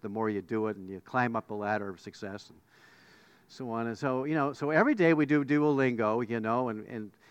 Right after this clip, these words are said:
you have to keep a streak going, so you have to use it every day. I think Vlyn had, like, a hundred and sixty days in a row <laughs> or something like that, uh, until she blew it. Um, <laughs> um,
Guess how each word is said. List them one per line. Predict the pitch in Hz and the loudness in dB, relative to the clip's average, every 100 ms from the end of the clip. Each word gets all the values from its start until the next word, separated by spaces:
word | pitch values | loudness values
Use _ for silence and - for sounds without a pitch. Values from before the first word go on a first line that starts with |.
| _ | _
you | - | 2
have | 175 | 2
to | 202 | 2
keep | - 202 | 2 2
a | 156 | 0
streak | - - 185 185 - | -6 2 4 4 -2
going, | 135 131 117 113 147 | 2 4 4 0 -4
so | 120 | -2
you | 139 139 | 0 2
have | 160 | 2
to | 147 | 0
use | 127 131 156 | 0 2 2
it | 147 | 2
every | 135 143 185 | 2 4 4
day. | 160 143 139 165 170 _ _ - _ _ - | 6 6 6 2 -2 _ _ -20 _ _ -2
I | |
think | 175 147 | -2 0
Vlyn | 147 175 175 | 4 4 6
had, | 165 156 | 6 6
like, | 143 143 | 4 0
a | |
hundred | 131 180 165 | 2 4 4
and | 147 | 0
sixty | - 180 - 175 | -4 -4 -2 -2
days | 151 151 165 | 2 4 2
in | 143 | 0
a | 131 | 2
row | 143 147 - | 4 4 2
<laughs> | |
or | 165 | -4
something | - - - 220 - - | -6 -16 -4 0 0 0
like | 156 - | -2 0
that, | 131 - - - - - - - - | -2 -2 -8 -20 -20 -20 -20 -20 -6
uh, | 131 135 135 | -2 0 -2
until | 127 170 | -2 0
she | 151 151 | 0 0
blew | 120 165 135 | 4 4 6
it. | 117 - _ _ - _ _ - | 2 -4 _ _ -20 _ _ -6
Um, | 127 131 131 - - | 0 0 -2 -8 -8
<laughs> | - - 466 719 719 698 679 698 - - - - - - - 240 - - - - - - - 139 - - - _ - 175 160 123 _ - - | -2 -2 -2 -6 -8 -10 -12 -14 -16 -18 -20 -12 -8 -8 -8 -10 -12 -20 -20 -18 -16 -14 -14 -16 -20 -20 -20 _ -20 -20 -20 -20 _ -20 -8
um, | - 170 156 | -2 -2 -2